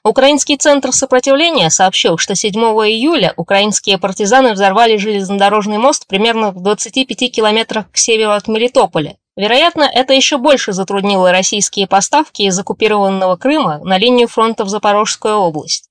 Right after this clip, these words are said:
До этого, третьего июля, украинские партизаны взорвали железнодорожный мост в Запорожской области,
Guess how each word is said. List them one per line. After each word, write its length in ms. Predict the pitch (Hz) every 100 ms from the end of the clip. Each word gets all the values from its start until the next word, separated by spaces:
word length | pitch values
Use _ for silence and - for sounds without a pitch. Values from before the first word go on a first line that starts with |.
| _
До 120 | 190
этого, 380 | 247 349 196 165
третьего 480 | 196 214 - 208 208
июля, 440 | 220 262 311 175
украинские 580 | 165 202 208 208 - 208
партизаны 580 | 208 202 208 220 294 202
взорвали 460 | 175 196 208 214
железнодорожный 840 | 202 208 208 214 202 214 220 208 226
мост 260 | 240 185
в 20 | 170
Запорожской 720 | 180 185 180 170 - - 180
области, 480 | 160 151 - -